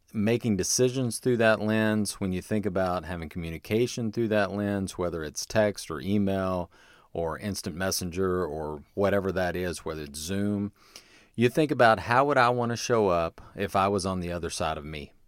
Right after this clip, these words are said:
You know, it's that old saying, "What, what is life like on the other side of me?" Well, when you're your own boss, uh, trying to, to strive to be the person that you would wanna be, right? And you'd wanna be on the other side of you,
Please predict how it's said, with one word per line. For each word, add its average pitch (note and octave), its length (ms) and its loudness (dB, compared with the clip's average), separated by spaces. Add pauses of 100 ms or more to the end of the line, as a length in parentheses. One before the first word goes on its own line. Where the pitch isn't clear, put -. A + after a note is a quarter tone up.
(560)
You G2 80 -2
know, F#2+ 140 2
it's F2 100 -2
that G2+ 120 4
old F#2+ 120 4
saying, F#2 360 -2
"What, G#2 220 2
what G#2 220 2
is F2+ 140 0
life G2 340 0
like G2 260 4
on G2+ 120 -2
the G2 100 -2
other F#2+ 200 0
side F#2+ 260 0
of F2 60 -6
me?" F#2 220 -2
Well, G2 320 2 (340)
when G2+ 200 2
you're A#2 200 6
your A2 260 4
own A2 180 4
boss, G#2 540 6 (120)
uh, - 360 -14
trying G#2+ 400 0
to, E2+ 240 -4 (100)
to F2 140 -6
strive G2 500 2
to E2+ 80 -6
be E2 140 -4
the F2 100 -4
person G2 400 -2
that E2+ 140 -8
you F#2 100 -6
would E2+ 100 -6
wanna F2+ 240 -2
be, A2+ 400 -4
right? G#2 280 -2
And F2 160 -6
you'd F#2+ 100 0
wanna G2 200 0
be G2 100 0
on F#2+ 100 0
the F2+ 140 -2
other G2+ 140 0
side A#2 280 2
of A#2+ 80 -4
you, C3 240 -4